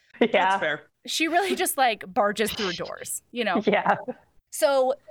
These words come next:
Speaker 3: they're like, "Yeah, and we'll, we'll consider giving her back to you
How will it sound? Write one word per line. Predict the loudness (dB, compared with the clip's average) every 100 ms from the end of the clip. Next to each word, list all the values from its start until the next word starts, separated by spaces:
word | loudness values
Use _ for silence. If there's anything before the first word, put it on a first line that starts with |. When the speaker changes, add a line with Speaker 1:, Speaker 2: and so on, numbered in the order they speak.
| -2
Speaker 3:
they're | 2 2
like, | 0 0
"Yeah, | 2 2 0 0
and | -2 2
we'll, | 2 2 0 -4 -4
we'll | -4 -2
consider | -2 -2 -2 -2
giving | -2 -2 -4
her | -2
back | -2 -2 -6
to | -10
you | -8 -8